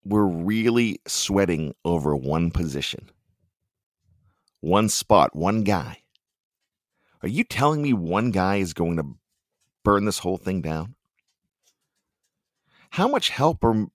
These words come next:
Myles Jack, Devin Bush,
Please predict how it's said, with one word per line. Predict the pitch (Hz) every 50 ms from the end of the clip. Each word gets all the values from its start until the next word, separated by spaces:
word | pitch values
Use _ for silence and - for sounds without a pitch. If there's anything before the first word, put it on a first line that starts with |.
| _ -
Myles | - 104 110 117 117 110 101 90
Jack, | - - 113 117 107 92 - - - _ _ _ _ _ _ _ _ _ _ _ _ _ _ _ _ _ _ _ _ _ _ _ _ _ -
Devin | 123 123 117 120 113
Bush, | 92 - 110 113 110 -